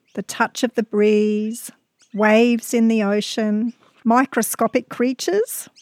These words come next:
gigantic animals, ancient trees,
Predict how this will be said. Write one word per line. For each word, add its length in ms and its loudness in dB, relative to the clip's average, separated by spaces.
gigantic 640 0
animals, 640 -4
ancient 500 2
trees, 720 0